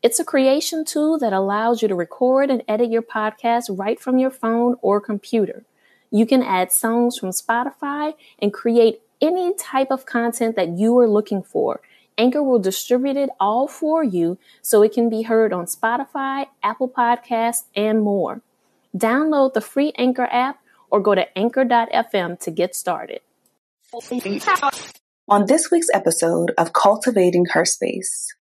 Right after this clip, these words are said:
Speaker 1: If you are in that situation where people are taking advantage of you, where you're not setting your boundaries and it leads to you being resentful, you're lacking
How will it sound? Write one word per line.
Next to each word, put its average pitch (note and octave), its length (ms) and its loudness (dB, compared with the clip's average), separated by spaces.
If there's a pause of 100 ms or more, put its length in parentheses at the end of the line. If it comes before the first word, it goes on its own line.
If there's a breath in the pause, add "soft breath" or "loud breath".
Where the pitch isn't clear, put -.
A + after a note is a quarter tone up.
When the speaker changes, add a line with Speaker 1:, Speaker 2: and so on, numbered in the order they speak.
(200)
Speaker 1:
If F#3+ 160 2
you A#3+ 300 2
are D#4+ 60 6
in A#3 240 2
that A#3 180 0
situation A#3 840 2
where G3+ 180 4
people D#4+ 320 -2
are D4+ 120 2
taking B3 420 0
advantage G#3 540 -2
of A3 100 0
you, F#3+ 180 -2
where F3+ 140 2
you're A3 380 0
not B3 260 0
setting A3 380 2
your F3 200 -2
boundaries C#4 800 -4 (160)
and E3+ 580 -2
it G3 180 4
leads G#3+ 400 0
to C4 100 0
you A#3 120 4
being G3+ 280 2
resentful, F#3 720 -2 (760)
you're A#3+ 260 4
lacking A#3 520 0